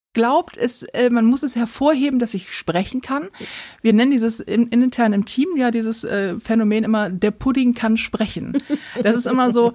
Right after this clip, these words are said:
Leute erwarten halt nichts. Ich ko-, mache halt eine Tür auf, komme rein, dann steht da halt eine große, dicke, blonde Frau und dann gehen natürlich in den Köpfen Schubladen auf, dicke Frau rein,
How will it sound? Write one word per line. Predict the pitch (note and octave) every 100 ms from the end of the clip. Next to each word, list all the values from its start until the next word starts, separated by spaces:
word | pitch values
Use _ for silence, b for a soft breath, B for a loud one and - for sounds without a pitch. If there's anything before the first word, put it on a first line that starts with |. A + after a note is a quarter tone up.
| B B
Leute | - G#3 B3+ D4
erwarten | A3 G#3+ A#3 A3
halt | F#3 F#3+
nichts. | F#3 F3+ -
Ich | - -
ko-, | -
mache | A3 A3+
halt | A3+ G3+
eine | G3
Tür | - C#4+
auf, | A#3 A#3
komme | - G#3+ G#3+
rein, | G3 A3+ A#3+
dann | G3
steht | - A3+
da |
halt | G3+ G3
eine | F#3
große, | F#3+ A3+ A3+
dicke, | F#3 A3 G3+
blonde | F3+ F#3+ G3 F3+
Frau | - G#3+ C4 D4
und | G#3+
dann | F#3+
gehen | F3+ G#3+
natürlich | A3 - F3+ F3+ -
in | A#3+ D#4+
den | D#4 B3
Köpfen | A3+ A3 -
Schubladen | G#3+ - A3+ F#3 F3 E3+
auf, | - B3+ F#4 -
dicke | G#3+ G#3+ G3
Frau | - E3+
rein, | E3 F3+ C4+